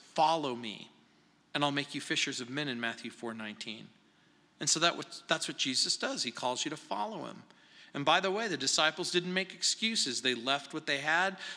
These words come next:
They followed Jesus. And that's exactly what Jesus wants from us. He calls. Paul is called. The believer then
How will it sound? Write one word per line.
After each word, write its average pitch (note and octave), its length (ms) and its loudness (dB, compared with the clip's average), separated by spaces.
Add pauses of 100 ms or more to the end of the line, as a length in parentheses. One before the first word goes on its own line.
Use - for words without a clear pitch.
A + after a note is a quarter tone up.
They C3+ 140 4
followed D3 600 4
Jesus. F3+ 680 2 (680)
And C#3+ 100 -6
that's C#3 180 2
exactly C3 400 -2
what C3+ 160 -4
Jesus C3+ 400 -4
wants B2+ 220 -4
from D3+ 240 -4
us. D#3 420 -8 (1200)
He - 140 -10
calls. D#3 1080 -2 (580)
Paul A3+ 420 10
is - 160 6
called. A#3+ 960 4 (800)
The G#3 120 10
believer A3+ 580 8
then F#3+ 340 8